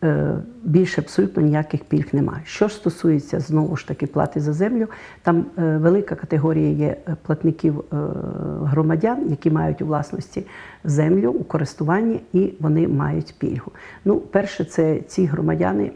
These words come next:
яким, е, виповнилося зараз і чоловікам, і жінкам одинаково шістдесят років, тобто вони досягли пенсійного віку.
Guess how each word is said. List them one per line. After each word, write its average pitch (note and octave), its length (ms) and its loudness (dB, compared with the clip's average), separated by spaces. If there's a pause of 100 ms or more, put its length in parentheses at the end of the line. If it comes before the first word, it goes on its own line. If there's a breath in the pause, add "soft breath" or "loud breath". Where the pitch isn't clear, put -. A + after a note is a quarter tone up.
(160)
яким, E3 460 0 (100)
е, D3+ 60 0
виповнилося D#3+ 880 0
зараз D3 440 0
і D#3 60 -4
чоловікам, D3 580 -2
і - 40 0
жінкам D3 380 -4
одинаково D3 520 -4
шістдесят - 580 -4
років, F#3+ 300 -2
тобто - 280 -4
вони D3+ 200 2
досягли D#3+ 480 -2 (440 loud breath)
пенсійного D3+ 640 4
віку. - 260 -6